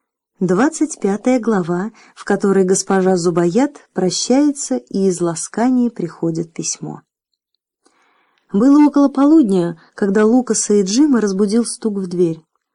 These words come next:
«Откройте, это очень важно!» слышался взволнованный голосок. «Да это же пинг-понг!» Джим вскочил и открыл дверь. Крохотный главбонза вбежал в комнату, задыхаясь,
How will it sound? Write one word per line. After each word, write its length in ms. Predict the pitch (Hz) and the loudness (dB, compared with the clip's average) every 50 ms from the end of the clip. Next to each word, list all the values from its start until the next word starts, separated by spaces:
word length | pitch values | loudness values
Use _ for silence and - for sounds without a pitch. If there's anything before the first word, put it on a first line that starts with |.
| _ _ _ | _ _ _
«Откройте, 880 | - - 190 - - - 277 320 349 330 269 214 - - - 165 151 - - - | -6 -6 -6 -6 -4 0 2 4 4 4 2 0 -4 -8 -8 -8 -8 -8 -6 -6
это 220 | 156 170 196 262 | -4 0 2 2
очень 280 | 269 269 - 294 285 277 | 2 2 2 2 2 2
важно!» 680 | 247 311 339 349 311 262 185 180 180 170 165 165 165 _ _ _ | 2 2 2 2 2 0 -2 -4 -6 -6 -6 -8 -12 _ _ _
слышался 680 | - - - 214 226 208 - - 196 190 - - 196 | -8 -2 0 0 0 0 -2 -4 -6 -4 -4 -4 -4
взволнованный 720 | 185 180 175 170 196 214 214 202 202 202 180 190 190 185 185 | -4 -2 -2 0 0 2 2 0 0 0 -2 -2 -2 -2 0
голосок. 720 | 170 185 185 196 196 - - - 190 165 156 - - _ _ _ _ _ _ _ _ _ | 0 0 0 -2 -2 -4 -4 -2 -2 -2 -4 -6 -14 _ _ _ _ _ _ _ _ _
«Да 180 | - 156 147 190 | -12 -4 0 2
это 240 | 269 349 359 370 359 | 4 4 4 4 4
же 120 | 349 359 | 4 4
пинг-понг!» 760 | 359 - 359 349 349 339 - - 208 175 160 151 - - - _ _ _ _ _ _ _ _ _ - | 4 4 4 4 4 2 2 0 0 0 -2 -4 -6 -12 -20 _ _ _ _ _ _ _ _ _ -6
Джим 280 | 185 175 180 185 180 175 | -4 -2 0 0 0 0
вскочил 520 | 165 - - 185 185 - - 240 247 226 | -2 -2 -2 -2 -2 0 0 2 2 2
и 40 | 190 | 2
открыл 420 | 175 165 - - 180 180 180 180 | 2 0 -4 -4 -2 0 0 0
дверь. 340 | 165 165 160 156 156 156 - _ _ _ _ _ _ _ _ _ _ | 0 0 -2 -2 -4 -6 -10 _ _ _ _ _ _ _ _ _ _
Крохотный 640 | - - 196 220 233 - - 196 180 - 180 175 175 | -6 0 2 2 2 2 0 -4 -4 -2 -2 -2 0
главбонза 640 | 160 170 180 180 180 170 185 254 285 262 202 170 185 | 0 0 0 0 -2 -2 0 2 2 2 2 2 -2
вбежал 360 | 180 165 185 190 185 196 190 190 | -2 0 -2 0 0 0 -2 -2
в 100 | - - | -4 -2
комнату, 480 | - 294 302 269 214 190 185 - 175 | 2 4 4 4 4 2 0 -2 -4
задыхаясь, 680 | 160 175 202 190 214 214 - 294 285 240 208 196 - | -2 0 0 0 0 0 0 2 2 2 2 0 -4